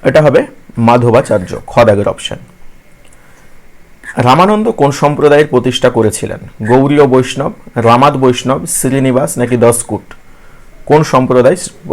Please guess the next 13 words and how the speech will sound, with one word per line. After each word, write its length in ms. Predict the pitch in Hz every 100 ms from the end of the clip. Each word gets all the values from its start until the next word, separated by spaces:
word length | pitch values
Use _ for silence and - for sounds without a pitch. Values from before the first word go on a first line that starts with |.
| 117 117
তিনি 160 | 127
প্রতিষ্ঠা 420 | 123 123 110 -
করে, 280 | 151 123 104 -
করেছিলেন? 460 | - 131 113 113 - - - - - - - - - - - - - - - - - - -
রামানন্দ 680 | 135 123 135 175 156 180 254
যে 300 | 131 123 120 - - -
সম্প্রদায় 440 | 117 117 127 120
প্রতিষ্ঠা 380 | 110 113 - 127
করেছিলেন 400 | 123 123 143 220
সেটা 260 | - -
হবে 140 | 113 107
রামাদ 340 | 104 117 175
বৈষ্ণব। 380 | 113 104 - -